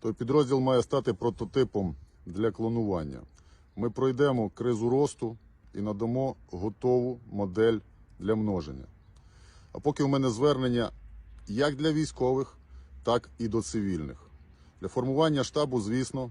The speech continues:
потрібні кваліфіковані військові по цілій низці напрямків, котрі мають хоч який-небудь досвід у... Бойових діях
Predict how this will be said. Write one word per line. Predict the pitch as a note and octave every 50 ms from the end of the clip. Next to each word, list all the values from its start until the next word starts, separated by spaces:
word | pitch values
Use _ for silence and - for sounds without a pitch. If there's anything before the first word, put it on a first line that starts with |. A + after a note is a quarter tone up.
| - -
потрібні | A2 F#2+ - A#2 A#2+ B2 A2 A2+ A#2 G#2+ G2 - - - - - -
кваліфіковані | G#2 G#2+ G#2+ - - G2 - B2+ B2+ B2+ B2 A#2+ A#2 G#2+ F#2+ - - - - - - - -
військові | G2 G#2+ A2+ G#2+ - - B2 B2 B2+ B2 A#2+ G#2
по | - A2
цілій | - - B2+ A#2+ A#2 A2+
низці | A2+ A#2+ B2+ C3 B2 - - - A2
напрямків, | G#2 A2+ A#2+ B2+ A#2 - B2+ B2 A#2 - A#2+ A#2 - - - - - _
котрі | - F#2 F2+ A2 A#2+
мають | A2+ B2+ C3 C3 A#2+ -
хоч | - B2+ A#2 - -
який-небудь | A#2+ - - B2 B2 A#2+ A#2+ A#2 G#2+ A2 G2+ F2+
досвід | F#2+ A#2 A#2+ A#2+ - - B2+ B2 - - - - - - - - - - - - -
у... | - A2+ A#2 A#2 A#2+ A#2 A#2 A2 F#2+ - - - _ - - _ _ _ _ - -
Бойових | - A2 A2+ A#2+ B2 C3+ B2+ G2+
діях | F2+ G2+ A#2+ C3 C#3 D3 C#3+ C3 - -